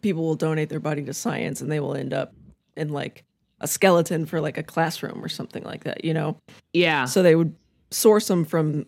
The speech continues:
Speaker 1: a lot of places like that. And, um, yeah. And what was the other one? Um, what else did I say we did?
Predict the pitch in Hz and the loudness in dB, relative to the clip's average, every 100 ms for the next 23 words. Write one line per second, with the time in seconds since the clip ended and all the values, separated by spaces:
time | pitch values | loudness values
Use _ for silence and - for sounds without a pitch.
0 | - 170 165 160 - 160 156 156 156 151 | -2 2 2 0 0 -2 -2 -4 -4 -2
1 | 165 156 151 - _ _ _ _ _ _ | 0 0 0 -6 _ _ _ _ _ _
2 | _ - 147 143 139 139 135 135 - 202 | _ -6 -4 -4 -4 -4 -4 -4 -6 -8
3 | 185 _ _ _ _ _ _ _ _ - | -10 _ _ _ _ _ _ _ _ -20
4 | - - - 175 170 208 208 175 180 175 | -20 -10 -2 0 0 -2 -6 -4 -2 -2
5 | 170 175 165 170 151 147 156 208 - 165 | -4 -4 -6 -6 -10 -10 -12 -14 -16 -16
6 | 156 151 147 139 214 - - _ _ _ | -12 -12 -10 -10 -12 -16 -20 _ _ _
7 | _ _ _ - _ _ _ - - - | _ _ _ -20 _ _ _ -20 -20 -20
8 | _ _ _ _ _ _ _ - 170 175 | _ _ _ _ _ _ _ -12 -6 -4
9 | 180 - 185 196 190 185 180 185 | -4 -6 -10 -8 -8 -8 -8 -10